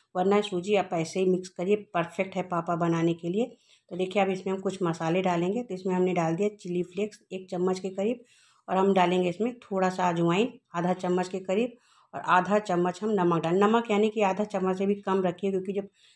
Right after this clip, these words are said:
पापड़ सूखते हैं ना, तो इसमें नमक बहुत ज़्यादा हो जाता है। तो इसलिए नमक जितना हो सके कम से कम रखिए और अच्छे से हम मिक्स कर देंगे, ताकि इस सूजी टमाटर में जो हमने मसाले डाले हैं, अच्छे से मिक्स हो जाएं। अब ये सूजी को ना हमें रखना बिल्कुल भी नहीं है।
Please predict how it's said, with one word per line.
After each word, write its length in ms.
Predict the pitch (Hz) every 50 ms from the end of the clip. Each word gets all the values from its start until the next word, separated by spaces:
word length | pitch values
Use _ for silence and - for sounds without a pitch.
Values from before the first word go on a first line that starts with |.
| _ _ -
पापड़ 240 | 175 165 170 185 180
सूखते 340 | 180 - 175 165 170 - 202
हैं 60 | 208
ना, 60 | 214
तो 100 | 214 214
इसमें 160 | 190 - 208 196
नमक 300 | 185 180 190 190 185 185 -
बहुत 240 | 170 165 - 196 185
ज़्यादा 220 | 185 175 165 175
हो 120 | 165 165
जाता 260 | 165 165 165 165 - 226
है। 60 | 233 - _ _ - _ _ _
तो 40 | 202
इसलिए 200 | - - 208 202
नमक 300 | 196 190 202 202 202 - _ _ _ 196 175 165 175 - -
जितना 280 | 165 180 185 185 202 185
हो 100 | 190 190
सके 200 | 190 196 202 214
कम 240 | 208 _ - 185 185
से 140 | 185 185 180
कम 200 | 180 202 202 196
रखिए 280 | 175 160 - - 208 208
और 160 | - 202 202
अच्छे 280 | 196 - - - 226
से 120 | 214 220 214
हम 80 | 180
मिक्स 400 | 175 180 180 170 - _ _ -
कर 220 | _ _ 190 185 180
देंगे, 200 | 190 202 214 220
ताकि 300 | - 180 175 - 190 196
इस 140 | 185 190 - _ - - - _ _ _
सूजी 460 | - - 175 170 165 165 185 196 196
टमाटर 400 | 190 196 180 170 165 160 - 175
में 180 | 175 196 202 190
जो 100 | 190 180
हमने 260 | 170 170 170 175 175
मसाले 400 | 180 170 170 170 160 160 180 175
डाले 220 | 170 156 160 196
हैं, 100 | 226 233 -
अच्छे 280 | 190 190 - - 190
से 160 | 185 190 185
मिक्स 340 | 175 170 170 165 165 - -
हो 80 | 156 151
जाएं। 140 | 156 165 165 - - - - - _ _ -
अब 140 | 208 208
ये 100 | 220 220
सूजी 320 | 208 202 196 180 175 190 202
को 100 | 202 202
ना 160 | 208 226 233 220
हमें 200 | 208 190 185 190 180
रखना 340 | 170 165 - - 185 180
बिल्कुल 380 | 175 170 160 160 _ 196 190 185
भी 80 | 202 185
नहीं 220 | 175 165 175 202
है। 60 | 226